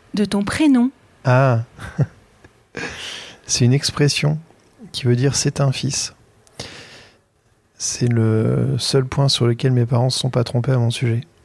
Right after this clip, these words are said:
Speaker 1: <laughs> Et en quel, euh, dialecte, langue, euh ?
Speaker 2: En hébreu,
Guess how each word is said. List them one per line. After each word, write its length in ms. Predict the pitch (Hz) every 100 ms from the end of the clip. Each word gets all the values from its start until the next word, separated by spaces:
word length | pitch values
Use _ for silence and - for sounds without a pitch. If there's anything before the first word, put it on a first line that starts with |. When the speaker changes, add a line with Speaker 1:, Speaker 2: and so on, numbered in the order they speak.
| -
Speaker 1:
<laughs> 400 | - - - - 247 175 294 180 285 185 - - - - - - - - - 370 302
Et 200 | 220 214
en 160 | 208 196
quel, 260 | 226 226
euh, 640 | 208 202 202 202 196 202 196
dialecte, 560 | 196 208 226 - -
langue, 460 | 202 202 226 247 208
euh ? 300 | 190 185 190 190 _ _ _ _
Speaker 2:
En 280 | 135 131 135
hébreu, 420 | 143 139 147 269